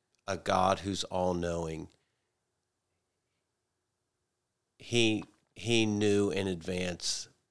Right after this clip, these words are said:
where their destiny would lie. So he knew who would choose to take that invitation and who would choose to accept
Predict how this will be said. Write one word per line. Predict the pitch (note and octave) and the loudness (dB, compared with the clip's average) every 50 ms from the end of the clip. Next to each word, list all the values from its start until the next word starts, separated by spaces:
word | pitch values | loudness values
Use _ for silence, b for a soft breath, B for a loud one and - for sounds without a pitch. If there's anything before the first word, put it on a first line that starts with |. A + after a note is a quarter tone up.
| _ - F2+ | _ -20 -10
where | F2 F#2 F#2+ F#2 F#2+ F#2 | -6 -2 -2 0 0 0
their | E2+ F#2 F2 | 0 -2 -4
destiny | D#2+ - F#2 F2 F#2 - - - F2+ F2 F2+ E2+ E2 | -4 -4 -4 -2 -2 -2 -2 -2 -4 -6 -4 -6 -6
would | D#2 E2 D#2+ | -6 -8 -8
lie. | D#2+ D#2+ E2 E2 D2+ | -8 -8 -8 -8 -8
So | - - - E2+ F2 | -6 -6 -6 -6 -4
he | E2+ G2+ G2+ F#2 | -4 -2 -2 -2
knew | F2+ F2 F2+ F2+ F2 F2 F2 F2 - _ _ _ _ _ _ _ _ - | -2 -2 -4 -4 -4 -4 -6 -8 -12 _ _ _ _ _ _ _ _ 0
who | C#3+ C#3+ C#3 | 2 2 4
would | C3 B2 A2+ G#2 E2+ | 4 4 4 2 2
choose | - - - - G#2 F#2+ F2 E2 D2+ D2 D#2+ - - - - - _ _ _ _ _ _ _ _ _ _ _ _ _ _ _ _ _ _ _ _ _ _ - | 0 -2 0 0 0 0 -2 -2 -4 -8 -8 -10 -10 -10 -12 -16 _ _ _ _ _ _ _ _ _ _ _ _ _ _ _ _ _ _ _ _ _ _ -6
to | - G#2 | -6 -4
take | F2+ - - A2 G2 F2+ - | -4 -2 0 0 0 -2 -2
that | F#2+ F#2+ F#2 E2+ | -4 -4 -4 -4
invitation | F2+ F2 E2 D#2 D#2 - - - F2+ D#2 - - - - - - - _ _ - | -6 -6 -8 -10 -12 -12 -12 -10 -8 -8 -6 -6 -8 -10 -12 -16 -20 _ _ -10
and | - F#2+ F#2+ F2 E2+ - - | -8 -6 -6 -8 -10 -8 -4
who | B2+ B2+ B2 | -2 0 0
would | A2+ A2+ G#2 F2 | 0 0 -2 -2
choose | - - - G#2+ F#2+ F#2 F2 - - | -2 -2 -2 0 0 0 -2 -4 -6
to | - - F2+ | -6 -6 -6
accept | E2+ - - - - - - F2 D2 - _ _ _ - | -8 -6 -4 -2 -2 0 -2 -2 -4 -8 _ _ _ -20